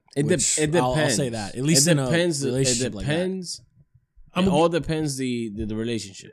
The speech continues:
Speaker 3: It, on the variables.
Speaker 1: Yeah.
Speaker 2: A lot of variables, of course.
Speaker 1: Like, yo, if I, if, if I,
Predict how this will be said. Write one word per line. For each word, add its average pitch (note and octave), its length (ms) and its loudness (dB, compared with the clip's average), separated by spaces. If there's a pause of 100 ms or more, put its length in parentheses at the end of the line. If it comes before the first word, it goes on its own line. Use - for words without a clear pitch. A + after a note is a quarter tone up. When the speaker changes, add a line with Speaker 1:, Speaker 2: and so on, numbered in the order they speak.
Speaker 3:
It, F3+ 260 -14 (200)
on E3 200 2
the D3 60 2
variables. C3+ 640 2 (140)
Speaker 1:
Yeah. F#2+ 220 -10
Speaker 2:
A - 380 -16
lot A#3+ 120 0
of B2+ 60 -4
variables, F#2 480 -10
of G#2 100 -18
course. - 380 -12 (380)
Speaker 1:
Like, C3 200 4
yo, C#3 200 4
if G#2+ 60 -2
I, C3 200 2
if, B2 380 -6 (240)
if A#2 220 -4
I, C#3 280 -4